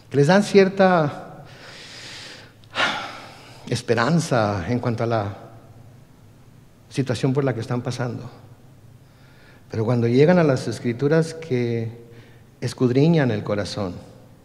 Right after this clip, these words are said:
que nos hacen que abramos el corazón, que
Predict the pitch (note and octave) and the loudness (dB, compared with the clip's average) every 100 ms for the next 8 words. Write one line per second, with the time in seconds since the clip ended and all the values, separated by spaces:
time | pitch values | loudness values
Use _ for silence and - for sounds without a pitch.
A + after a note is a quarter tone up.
0 | - - - - - - - - - - | -20 -20 -20 -20 -20 -20 -20 -20 -20 -20
1 | - - - - B2+ A2+ - - - C#3 | -20 -20 -20 -4 -2 -2 -4 -8 2 4
2 | D3 D3 F3+ D#3 B2 A#2 B2 D#3 C#3 B2+ | 4 4 2 4 2 2 2 2 0 -2
3 | G#2+ G#2+ G2+ - F#2 F2+ - - - - | -4 -4 -6 -10 -12 -14 -20 -20 -20 -20
4 | - - - - - - - - - - | -20 -20 -20 -20 -20 -20 -20 -20 -20 -20
5 | - - - - - C3 B2+ B2+ B2+ B2 | -20 -20 -20 -20 -2 4 6 8 6 2
6 | A#2+ | 0